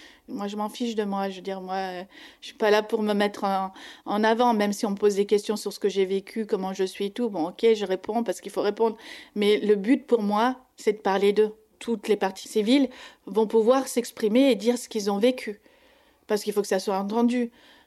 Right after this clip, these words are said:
Comme ceux du Bataclan, comme tout, euh, Charlie Hebdo, comme tous les attentats, même à venir, malheureusement, malheureusement, il y en aura d'autres.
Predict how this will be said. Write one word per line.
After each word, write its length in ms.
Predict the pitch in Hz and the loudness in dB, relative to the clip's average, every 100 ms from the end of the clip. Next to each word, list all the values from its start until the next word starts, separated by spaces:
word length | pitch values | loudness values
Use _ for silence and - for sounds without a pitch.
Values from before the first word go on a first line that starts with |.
| _ | _
Comme 240 | - 214 208 | 0 0 0
ceux 180 | - 208 | 0 -2
du 100 | 190 | 0
Bataclan, 640 | 190 185 185 185 233 240 | 0 0 -4 0 0 2
comme 220 | 233 202 | 0 -2
tout, 240 | 202 214 208 | -4 0 2
euh, 200 | 196 190 | 4 0
Charlie 360 | 202 190 196 | -2 -4 -2
Hebdo, 280 | 185 185 240 | -2 2 2
comme 220 | 247 208 | 2 -2
tous 160 | 208 247 | -4 0
les 240 | 220 202 | 2 4
attentats, 560 | 196 202 202 - 233 214 | 2 0 -4 -6 -2 -2
même 220 | 202 196 | -2 0
à 100 | 190 | -2
venir, 300 | 190 202 233 | -2 -2 0
malheureusement, 720 | 190 180 190 196 208 196 160 | 0 0 0 -2 -4 -2 -4
malheureusement, 880 | 170 180 180 - - - 202 202 196 | -8 -10 -12 -18 -14 -4 -2 -2 -4
il 60 | 185 | -6
y 60 | |
en 100 | 175 | -6
aura 160 | 180 185 | -4 0
d'autres. 260 | 208 254 | 2 2